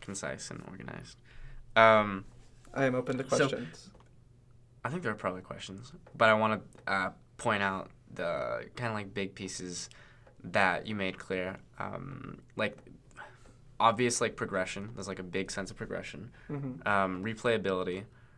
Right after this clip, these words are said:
Speaker 1: right?
Speaker 2: Mm-hmm.
Speaker 1: Um, and y-, I mean, definitely a lot of it is, like, kind of the foundations are inspired in, in, like, D and D. You have, like, combat, you have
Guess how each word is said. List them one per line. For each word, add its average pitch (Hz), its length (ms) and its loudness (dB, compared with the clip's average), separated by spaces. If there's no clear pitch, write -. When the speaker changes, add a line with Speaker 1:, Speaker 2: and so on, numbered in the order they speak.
Speaker 1:
right? 92 280 0
Speaker 2:
Mm-hmm. 135 320 -2
Speaker 1:
Um, 101 520 4
and 147 120 2
y-, 143 100 -4
I 151 60 8
mean, 170 300 2
definitely 143 600 2
a 113 60 -6
lot 110 180 4
of 110 100 0
it 104 80 -2
is, 98 120 -6
like, 95 140 -2
kind 95 200 -4
of 90 100 -8
the 98 60 -8
foundations 95 560 -2
are 92 200 -4
inspired 92 460 -6
in, 95 220 -8
in, 107 120 -8
like, 95 180 -4
D 95 140 -4
and 92 100 -6
D. 92 280 -12
You 104 120 -8
have, 101 180 -2
like, 98 160 -2
combat, 92 680 -6
you 98 120 -10
have 87 280 -10